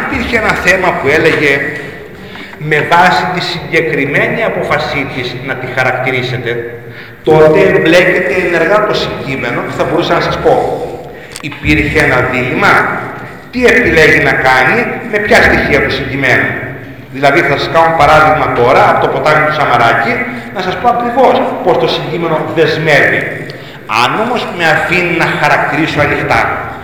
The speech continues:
τότε καταλαβαίνετε ότι εμπλέκεται και πάλι η υποκειμενικότητα. Όσο και αν εμείς στο πίσω μέρος του μυαλού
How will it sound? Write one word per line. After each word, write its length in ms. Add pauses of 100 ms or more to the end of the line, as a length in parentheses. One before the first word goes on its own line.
(180)
τότε 180
καταλαβαίνετε 680
ότι 100
εμπλέκεται 500
και 60 (100)
πάλι 220
η 60
υποκειμενικότητα. 1080
Όσο 180
και 80
αν 60
εμείς 160
στο 140
πίσω 260
μέρος 220
του 100
μυαλού 220